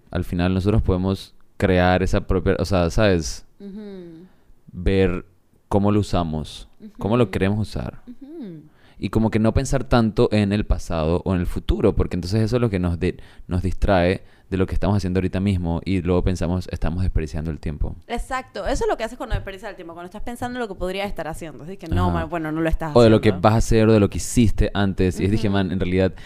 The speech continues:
Speaker 1: el pasado ya no existe". O sea,
Speaker 2: Ajá.
Speaker 1: ya es lit-, ya no que-, ya no es nada.
Speaker 2: Tienes que tripearte lo que está pasando porque literalmente no tienes opción. O
Speaker 1: Ajá.
Speaker 2: sea, es lo que tienes.
Speaker 1: Y lo que estás haciendo ahorita mismo es lo que va a ser tu pasado.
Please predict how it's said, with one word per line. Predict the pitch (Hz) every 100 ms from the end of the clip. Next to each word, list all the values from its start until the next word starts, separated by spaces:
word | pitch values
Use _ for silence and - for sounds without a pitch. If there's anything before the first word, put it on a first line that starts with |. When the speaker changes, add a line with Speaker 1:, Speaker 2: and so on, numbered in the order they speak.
| -
Speaker 1:
el | 107
pasado | 101 95 92
ya | 92 95
no |
existe". | 90 127 107 - - - - -
O | 101
sea, | 104
Speaker 2:
Ajá. | 95
Speaker 1:
ya | 98
es | 101
lit-, | 120 -
ya | 101 104
no | 104
que-, | 107 98
ya | 98 104
no | 107 107
es | 107
nada. | 104 110 92 76
Speaker 2:
Tienes | 233 247
que | 294
tripearte | 247 214 202 240
lo |
que | 220
está | 196
pasando | 202 208 214
porque | 214 185
literalmente | 165 165 170 175 165
no | 170 165
tienes | 156 147 147
opción. | - 123 123 -
O |
Speaker 1:
Ajá. | 110 147
Speaker 2:
sea, | 185 127 80
es |
lo | 98 -
que | 165
tienes. | 170 139
Speaker 1:
Y | 139
lo | 127
que | 113
estás | - 139
haciendo | 135 147 143
ahorita | 113 117 123
mismo | 147 127 117 120 - -
es | 135 147 - -
lo | 107 117
que | 110
va | 107
a |
ser | 117
tu | 107
pasado. | 98 95 123 -